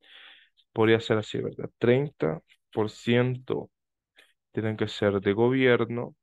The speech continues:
treinta por ciento de esos prospectos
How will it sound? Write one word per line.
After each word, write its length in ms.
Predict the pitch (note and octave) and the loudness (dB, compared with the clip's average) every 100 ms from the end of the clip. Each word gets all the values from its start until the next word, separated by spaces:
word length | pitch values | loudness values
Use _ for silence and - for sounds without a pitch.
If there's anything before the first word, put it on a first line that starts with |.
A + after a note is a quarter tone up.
| _ _ _ _ _ _ _ _ - | _ _ _ _ _ _ _ _ -4
treinta 440 | A2+ A2+ A2+ G#2 | -2 -2 -2 -2
por 160 | - G#2 | -2 -6
ciento 420 | - A2+ A2+ G2+ | -4 -4 -2 -2
de 80 | G2 | -2
esos 200 | - A2 | -4 -8
prospectos 880 | A#2 A2+ - - A#2+ - - A#2 | -6 -6 -8 -4 -4 -4 -14 -14